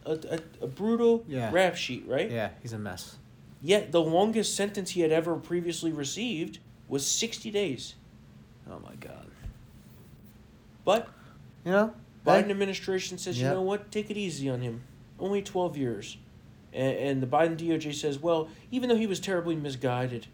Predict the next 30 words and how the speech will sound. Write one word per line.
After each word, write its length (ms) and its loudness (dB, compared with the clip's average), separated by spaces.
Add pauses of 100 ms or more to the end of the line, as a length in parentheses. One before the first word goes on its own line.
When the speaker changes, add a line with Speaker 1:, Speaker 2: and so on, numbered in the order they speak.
(300)
Speaker 1:
and 140 0
his 140 2
actions 420 2
had 180 0
tragic, 640 0 (100)
unthinkable 560 -2
consequences, 720 -4 (480)
this 180 -4
is 100 -6
where 140 -2
it 60 -8
gets 180 -6
really 180 0
good. 360 0
Speaker 2:
Mm. 360 -4
Speaker 1:
You're 160 -6
not 120 -6
gonna 100 -4
believe, 260 -2
not 160 -4
gonna 120 -4
believe 180 -4
this." 160 -4
Speaker 2:
Mm. 320 -6 (640)
Speaker 1:
But 140 10
he 120 2
appears 500 0
to 140 0
have 220 0
believed 460 2